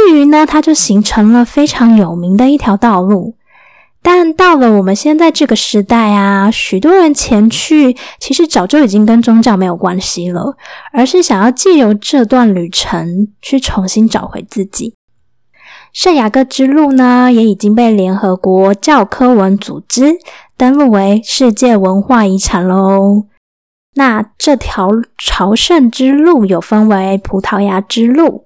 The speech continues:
北方之路、南方之路，而其中最为大众所知，也是最多人去选择的，就是法国之路，意味着起点是从法国出发，一路走到西班牙。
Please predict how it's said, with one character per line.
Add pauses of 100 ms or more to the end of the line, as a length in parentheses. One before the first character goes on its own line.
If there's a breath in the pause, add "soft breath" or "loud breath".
(160)
北
方
之
路、 (340 loud breath)
南
方
之
路， (580 soft breath)
而
其
中
最
为
大
众
所 (120)
知， (200)
也
是
最
多
人
去
选
择
的，
就
是
法
国
之
路， (460)
意
味
着
起
点
是
从
法
国
出
发， (320 soft breath)
一
路
走
到
西
班
牙。